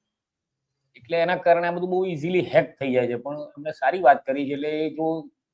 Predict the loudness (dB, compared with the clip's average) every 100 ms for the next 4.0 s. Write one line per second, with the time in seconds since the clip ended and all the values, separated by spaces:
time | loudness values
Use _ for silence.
0 | _ -6 -4 -6 -10 -4 0 2 2 0
1 | 0 0 0 0 0 -2 0 -4 0 2
2 | 2 2 -2 -2 -2 -4 -2 -2 -2 -4
3 | -4 -2 -2 0 0 4 4 2 0